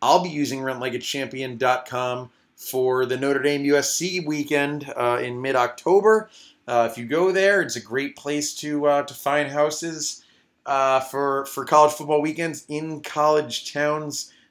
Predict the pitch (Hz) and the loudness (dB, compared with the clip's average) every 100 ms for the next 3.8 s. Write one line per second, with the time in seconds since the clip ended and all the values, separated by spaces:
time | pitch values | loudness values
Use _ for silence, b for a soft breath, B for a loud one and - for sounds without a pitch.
0 | b - 117 117 113 - 123 - 170 175 | b -2 0 2 0 -4 -6 -4 -2 -2
1 | 208 214 226 226 B B B 165 160 202 | -2 -4 -4 -8 B B B -8 0 2
2 | 208 196 196 185 - - 170 170 170 170 | 4 2 0 -6 -8 -4 -2 2 0 2
3 | 147 120 - - - - 226 180 | -2 0 -4 -4 -4 -4 -6 -6